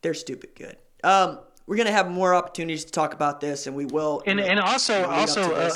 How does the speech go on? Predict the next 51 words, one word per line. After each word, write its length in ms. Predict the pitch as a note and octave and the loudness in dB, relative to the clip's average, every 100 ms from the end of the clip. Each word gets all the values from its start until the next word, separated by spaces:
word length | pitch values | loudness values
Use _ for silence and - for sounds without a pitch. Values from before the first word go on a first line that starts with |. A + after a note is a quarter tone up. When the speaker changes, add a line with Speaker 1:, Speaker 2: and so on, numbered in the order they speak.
| E3 | 0
Speaker 2:
uh, 40 | |
uh, 120 | E3 | -2
just 260 | D3+ E3+ - - - - | -4 -8 -8 -16 -20 -6
the, 460 | D#3+ C#3+ D3 D#3 - | -2 -2 0 -2 -2
the, 80 | D#3 | -2
I'm 80 | D#3+ | 0
not 180 | D3+ - | -2 -4
trying 180 | C#3+ | -6
to 60 | B2+ | -6
stop 260 | - C3+ - | -6 -4 -4
it. 140 | C#3 | -4
The, 120 | - | -4
Speaker 1:
Yes, 220 | F#3+ A3+ | -2 0
Speaker 2:
the, 40 | G#3+ | 0
Speaker 1:
you 120 | E3 | 0
are. 40 | E3 | 0
Speaker 2:
the 80 | E3+ | 2
L 60 | F3+ | 0
S 180 | - | 0
U's, 160 | F3+ D#3 _ _ _ - | -2 -2 _ _ _ -6
yeah, 140 | C#3 C3+ | -2 0
the 160 | D3 | 2
L 100 | F#3+ | 2
S 60 | F#3+ - | 2 -2
U's 140 | F3 | -2
offensive, 360 | D#3 - D3 C#3 | -2 -2 -4 -4
and 120 | D3 | -2
we 60 | D3+ | -2
don't 140 | C#3+ | 0
have 100 | C3 - | -2 -2
to, 220 | A#2+ C3+ - | -6 -8 -14
we're 160 | D3+ D3+ | -6 -4
not 300 | C#3 - C#3+ | -4 -6 -10
discussing, 480 | B2 - C3+ C#3 A#2+ - - - - - | -8 -2 -2 -2 -6 -8 -20 -20 -10 0
but 200 | C#3+ - | 0 2
I 60 | |
think 260 | D3 D3+ - | 0 0 0
we 60 | B2+ | 0
both 220 | C#3 C#3+ | 0 0
agree 260 | C3 C3+ | 0 2
that 240 | B2+ B2 A#2+ | 2 0 2
the 80 | C#3 | 2
weakness 500 | D#3+ E3 D#3+ D3+ F3 - | 2 2 -2 -2 -4 -2
on 140 | D3+ D3 | -2 2
L 160 | D3+ | 2
S 80 | D#3 - | 0 0
U 100 | D3 C3 | -2 0
is 180 | C3 | -2
their 100 | B2 | -2
offensive 380 | A2+ A2+ - - | -2 -4 -10 -16
line. 220 | - - | -16 -16